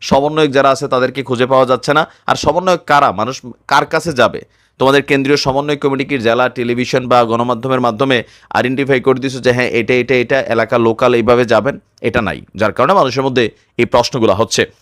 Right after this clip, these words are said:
আর বিপরীতভাবে পলিটিক্যালি যখন তারা দল তৈরির ঘোষণা দিছে, এবার তোমাদেরকে পলিটিক্যালি কিন্তু মোকাবেলা করতে হবে, কারণ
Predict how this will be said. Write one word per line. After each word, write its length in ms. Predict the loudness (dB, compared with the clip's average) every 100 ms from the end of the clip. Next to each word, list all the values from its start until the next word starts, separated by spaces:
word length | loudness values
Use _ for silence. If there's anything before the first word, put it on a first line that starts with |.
| _
আর 220 | 2 2 2 -2 _ _ _ -4
বিপরীতভাবে 760 | -2 0 -2 -4 -4 -4 -6 -18 _ _
পলিটিক্যালি 520 | 2 2 2 0 0 0
যখন 280 | -2 -2
তারা 160 | 2 0
দল 280 | 2 0 2
তৈরির 280 | -2 -2 0
ঘোষণা 300 | -2 0 -2
দিছে, 340 | 0 0 0 -2 _ -4
এবার 220 | 0 0
তোমাদেরকে 440 | 0 -2 -2 -4
পলিটিক্যালি 640 | -4 0 0 0 -4 -4 -4
কিন্তু 260 | -6 -4
মোকাবেলা 400 | -4 0 2 2
করতে 280 | 2 -2 -2
হবে, 180 | -4 -2
কারণ 320 | 2 2 2